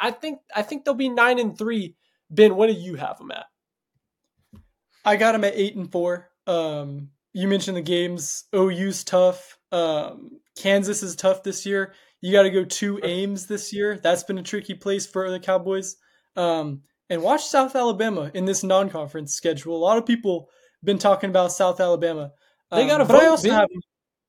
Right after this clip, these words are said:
Speaker 1: South
Speaker 2: I know.
Speaker 1: Alabama has one more preseason vote than Oklahoma State got. I know I just spent the last thirty seconds, uh, c-, crapping on what, what preseason votes mean, but hey,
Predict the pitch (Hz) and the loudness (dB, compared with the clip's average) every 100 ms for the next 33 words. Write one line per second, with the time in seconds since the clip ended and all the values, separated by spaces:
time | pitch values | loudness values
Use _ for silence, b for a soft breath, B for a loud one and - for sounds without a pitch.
0 | _ _ _ - 311 277 302 302 320 254 | _ _ _ 0 4 6 6 4 2 0
1 | 214 262 262 269 220 - 285 277 277 247 | 4 4 6 6 4 0 0 2 0 0
2 | 214 247 269 240 247 247 254 220 240 311 | 4 2 2 2 2 2 -2 0 2 2
3 | 233 226 233 240 262 247 254 - 269 262 | 4 2 4 6 8 8 2 -2 -4 0
4 | 233 226 233 226 - b b b 240 233 | 2 4 2 -2 -14 b b b 0 0
5 | 220 254 247 233 - - 226 196 175 214 | 2 2 2 -4 -6 -6 -4 -4 -6 -18
6 | 202 220 262 269 214 190 190 196 208 - | 0 2 4 4 4 4 0 0 -2 -2
7 | 254 262 220 180 180 262 - 214 214 185 | -4 -2 -2 2 2 2 0 -2 0 2
8 | 156 285 302 | 4 4 2